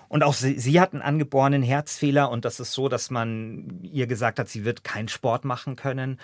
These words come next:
Sie hat eine eingeschränkte Lungenfunktion, fünfundsiebzig Prozent nur Sauerstoffsättigung und normal sind, glaub ich, zwischen neunzig und hundert Prozent.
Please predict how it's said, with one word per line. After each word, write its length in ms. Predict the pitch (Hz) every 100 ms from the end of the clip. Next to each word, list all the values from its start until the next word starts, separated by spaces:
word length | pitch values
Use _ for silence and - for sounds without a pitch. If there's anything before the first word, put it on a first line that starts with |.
| - -
Sie 180 | - 117
hat 60 | 107
eine 120 | 101
eingeschränkte 480 | 113 110 - 101 127
Lungenfunktion, 880 | 139 139 123 120 113 - 117 113
fünfundsiebzig 600 | 110 127 123 117 117 - -
Prozent 380 | - - 123 127
nur 100 | 101
Sauerstoffsättigung 1300 | 120 131 127 - 123 117 - 127 120 131 113 113 107
und 200 | 101 104 _
normal 440 | 120 104 104 110 110
sind, 120 | 110
glaub 140 | 104
ich, 80 | 101
zwischen 260 | 113 - 104
neunzig 380 | 104 110 - 113
und 100 | 107
hundert 260 | 147 139
Prozent. 440 | - - 123 120